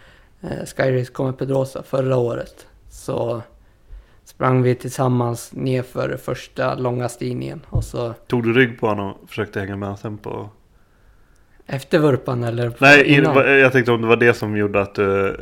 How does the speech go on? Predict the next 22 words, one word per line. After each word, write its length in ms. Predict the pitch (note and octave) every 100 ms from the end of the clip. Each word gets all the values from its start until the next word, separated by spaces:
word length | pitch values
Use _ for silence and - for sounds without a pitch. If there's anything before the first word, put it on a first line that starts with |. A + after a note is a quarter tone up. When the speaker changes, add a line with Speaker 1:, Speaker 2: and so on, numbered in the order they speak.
| -
Speaker 2:
vurpade. 480 | G#2+ G2+ - - - - -
<laughs> 260 | - D#3
Speaker 1:
Ja, 200 | C#3 D3+
nej, 360 | C#3 C#3+ C#3+ C3 -
det 120 | D#3+
var, 460 | C#3+ C#3 C3+ C3 C3 B2 B2 _ _ _ _ _ _ _
eh, 440 | - B2+ B2 A#2 A2+ A2+ - _ _ - _
kommer 220 | D3 B2
jag 60 |
inte 140 | A2 B2
riktigt 340 | A#2+ - B2
ihåg 320 | B2 B2 C3
vad, 200 | B2+ C3 B2+
hur 140 | C3+
det 80 | B2+
var. 220 | B2 A#2+ -
Om 240 | - F#3 D3
jag, 200 | C3+ -
jag 120 | C#3+
kanske 240 | D3+ C#3
sprang 220 | B2+ C3 B2
först 500 | C3+ A#2+ - -